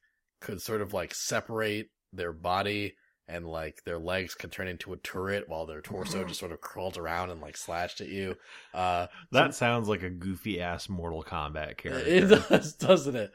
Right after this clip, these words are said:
Speaker 1: Uh, but most of them, you know, didn't really stick and haven't been seen in the series since.
Speaker 2: Which is a shame, because that's the kind of Metroid world building that I like.
Speaker 1: Yeah.
Speaker 2: You know?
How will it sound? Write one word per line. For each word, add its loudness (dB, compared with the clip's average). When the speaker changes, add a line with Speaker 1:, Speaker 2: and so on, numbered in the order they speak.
Speaker 1:
Uh, 2
but 2
most 4
of 2
them, 4
you -4
know, 0
didn't 0
really 0
stick -4
and -4
haven't -4
been -8
seen -8
in -6
the -4
series -6
since. -2
Speaker 2:
Which -4
is 0
a 0
shame, 2
because 2
that's 4
the -2
kind 2
of 0
Metroid 0
world -4
building -4
that -4
I -6
like. -6
Speaker 1:
Yeah. 4
Speaker 2:
You 4
know? 0